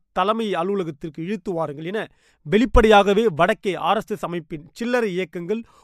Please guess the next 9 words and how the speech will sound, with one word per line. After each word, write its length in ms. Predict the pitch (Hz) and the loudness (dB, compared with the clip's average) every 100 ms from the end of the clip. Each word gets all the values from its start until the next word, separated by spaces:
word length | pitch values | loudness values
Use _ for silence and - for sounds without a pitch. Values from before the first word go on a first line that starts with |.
| _ 170 | _ 2
ஒலிபெருக்கியில் 680 | 240 - 220 208 226 208 - | 2 4 2 2 -4 -2 2
பரப்புரை 380 | 196 190 208 | 2 2 0
செய்யும் 320 | 190 180 170 160 | -2 -6 -6 -2
அளவுக்கு 440 | 196 220 - 254 269 _ _ _ - | 0 0 -2 -10 -12 _ _ _ 0
கேடு 260 | 233 240 | 2 2
கெட்டதுகள் 560 | 180 202 214 190 190 196 | 0 -2 0 -2 -2 -4
இந்த 240 | 165 160 160 151 - _ _ - | -6 -6 -4 -6 -10 _ _ -4
சங் 240 | 214 208 | -4 -4
பரிவாரங்கள். 600 | 196 196 180 151 131 120 | -6 -4 -4 -4 -8 -18